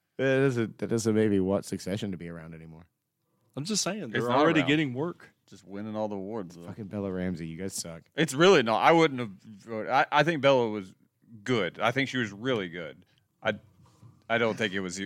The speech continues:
Speaker 3: She was, wasn't even close to my three. Lead actress in a drama. The nominees were Bella Ramsey, The Last of Us, Morfid, and we're going with that, Clark, The Rings of Power, uh, and the winner, Sarah Snook, Succession.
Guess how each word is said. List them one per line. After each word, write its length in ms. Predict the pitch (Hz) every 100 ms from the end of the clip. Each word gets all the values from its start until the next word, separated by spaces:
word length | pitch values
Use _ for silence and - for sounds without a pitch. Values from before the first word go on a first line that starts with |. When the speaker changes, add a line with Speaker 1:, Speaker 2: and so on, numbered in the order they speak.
| -
Speaker 3:
She 140 | -
was, 240 | 135 107 -
wasn't 300 | 139 123 113
even 140 | 92
close 240 | - 98
to 100 | -
my 120 | 82 76
three. 200 | 78 71 _ _ _ _ _ _ _ _
Lead 160 | 143 180
actress 480 | 175 127 107 - -
in 140 | 131
a 40 | 123
drama. 460 | 120 113 92 90 -
The 140 | 113 120
nominees 320 | 127 117 104
were 180 | 113 98
Bella 280 | 127 143
Ramsey, 320 | 127 120 104 98
The 80 |
Last 240 | 101 98 -
of 80 | 87
Us, 260 | 80 - - _ -
Morfid, 400 | 127 131 110 90 - _ _ -
and 80 | 107
we're 60 | 104
going 180 | 113
with 100 | 98
that, 260 | 92 87 -
Clark, 380 | - 131 104 - -
The 140 | 117
Rings 200 | 120 117
of 80 | 107
Power, 380 | 131 107 92 82 _ _ _
uh, 280 | 120 120 120
and 100 | 139
the 40 |
winner, 320 | 151 123 90 -
Sarah 220 | - 143
Snook, 340 | - 185 151 - _ _ _ _
Succession. 560 | - 123 139 117 101